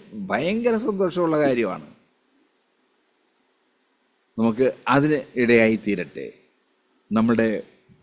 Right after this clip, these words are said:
വായ അടച്ചു വെക്കുന്നതിനല്ല, വായ തുറക്കുന്നതിനുള്ള ഉത്സാഹം നമ്മൾ ഓരോരുത്തരും കാണിക്കുക. കർത്താവിൻ്റെ നാമം ഉയരണം.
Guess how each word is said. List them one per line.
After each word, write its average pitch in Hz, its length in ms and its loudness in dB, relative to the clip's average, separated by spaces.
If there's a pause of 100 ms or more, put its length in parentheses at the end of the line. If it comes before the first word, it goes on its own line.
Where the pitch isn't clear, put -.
വായ 120 300 -2
അടച്ചു 160 340 4
വെക്കുന്നതിനല്ല, 113 760 2 (1120)
വായ 143 240 6
തുറക്കുന്നതിനുള്ള 170 920 6 (1300)
ഉത്സാഹം 120 560 0 (760)
നമ്മൾ 120 300 2
ഓരോരുത്തരും 123 640 4
കാണിക്കുക. 98 520 -4 (540)
കർത്താവിൻ്റെ 123 500 0
നാമം 120 400 0
ഉയരണം. 90 400 -4